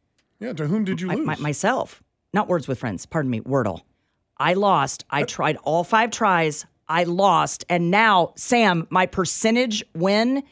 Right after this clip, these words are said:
Speaker 2: has dropped from one hundred percent, 'cause I'd never lost before, to ninety-nine.
Speaker 1: What?
Speaker 2: I actually was in bed aggravated and annoyed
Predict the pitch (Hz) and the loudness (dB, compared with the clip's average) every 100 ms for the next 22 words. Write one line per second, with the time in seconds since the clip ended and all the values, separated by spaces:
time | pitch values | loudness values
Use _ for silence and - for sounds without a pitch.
0 | _ - 196 165 190 185 - 196 170 180 | _ -4 -2 0 2 2 2 0 2 2
1 | 139 214 302 175 156 139 160 - 170 170 | 2 0 2 -2 -2 0 0 0 0 2
2 | 175 220 214 233 - 165 156 147 143 - | 2 2 2 2 -2 -2 2 2 2 -2
3 | _ _ _ _ _ - 226 190 185 202 | _ _ _ _ _ -2 0 2 2 2
4 | 214 214 196 170 117 113 - - 156 - | 2 2 2 2 0 -4 -8 -6 -6 -8
5 | _ _ _ _ _ _ _ _ - 214 | _ _ _ _ _ _ _ _ -2 2
6 | 277 - 185 220 - 285 277 285 240 220 | 2 0 2 2 0 -2 0 2 0 0
7 | - 226 220 214 196 - _ 156 190 220 | 0 0 2 2 0 -4 _ 0 2 4
8 | 262 254 285 294 311 294 _ _ - 208 | 0 2 0 0 -2 -4 _ _ -2 0
9 | 214 202 208 214 196 156 143 | 2 4 6 6 4 2 -4